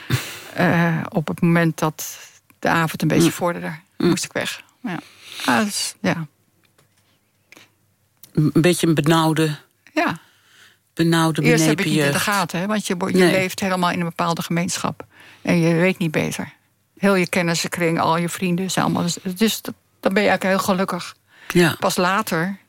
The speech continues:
Speaker 2: als je dan je neus buiten de deur steekt, zie je gewoon dat er meer is.
Speaker 1: Toch lastig, hè? Als je die cultuur achter je moet laten en een hele nieuwe.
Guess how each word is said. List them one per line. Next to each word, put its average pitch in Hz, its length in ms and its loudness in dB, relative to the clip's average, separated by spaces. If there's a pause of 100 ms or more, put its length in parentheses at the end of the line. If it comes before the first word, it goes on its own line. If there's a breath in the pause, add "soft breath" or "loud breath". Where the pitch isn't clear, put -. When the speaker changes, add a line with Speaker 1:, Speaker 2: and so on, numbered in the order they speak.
(180)
Speaker 2:
als - 180 0
je 202 80 0
dan 175 300 0 (420)
je 202 140 2
neus 185 280 4
buiten 170 320 -2
de 180 100 -8
deur 196 240 2
steekt, - 480 -4 (480 soft breath)
zie - 200 -2
je 175 100 2
gewoon 170 260 0
dat 180 160 -4
er 190 80 0
meer 220 220 2
is. - 300 -4 (440 loud breath)
Speaker 1:
Toch - 180 0
lastig, 165 420 2
hè? 185 200 2 (160)
Als - 180 0
je 170 60 2
die 160 220 2 (120)
cultuur 165 420 2
achter 165 320 0
je 156 100 4
moet 151 180 2
laten 143 460 2
en 156 140 4
een 147 200 4
hele 151 240 2
nieuwe. 147 500 4